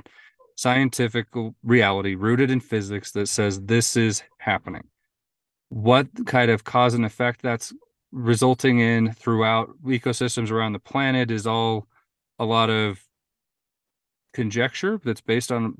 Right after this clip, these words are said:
informed modeling, and th-, and, and so it, but it does create a space where there's a lot of room for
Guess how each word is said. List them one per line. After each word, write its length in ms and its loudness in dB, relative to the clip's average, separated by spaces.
informed 640 2
modeling, 500 0
and 140 -4
th-, 160 -4
and, 200 0
and 180 -2
so 520 0
it, 220 -2
but 260 2
it 140 2
does 240 4
create 320 0
a 160 0
space 520 -4
where 120 -2
there's 240 0
a 40 -2
lot 280 0
of 160 -4
room 280 0
for 520 -4